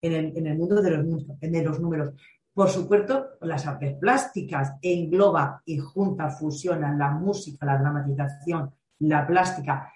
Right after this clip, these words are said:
y todos esos otros estilos de arte que todavía nosotros no somos capaces de identificar o que no, que no son los más, los más reconocidos y famosos.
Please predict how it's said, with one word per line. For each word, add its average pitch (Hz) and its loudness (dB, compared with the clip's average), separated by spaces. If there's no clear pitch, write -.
y - 0
todos 294 4
esos 247 -2
otros - -2
estilos 170 0
de 151 2
arte 202 2
que 180 0
todavía 151 0
nosotros 156 -6
no 196 -4
somos 185 -8
capaces 170 -2
de 160 -2
identificar 143 0
o 151 -4
que 160 -4
no, 175 -2
que 180 0
no 196 2
son 214 4
los 190 4
más, 185 0
los 170 -2
más 175 0
reconocidos 165 -4
y 165 -4
famosos. 143 -2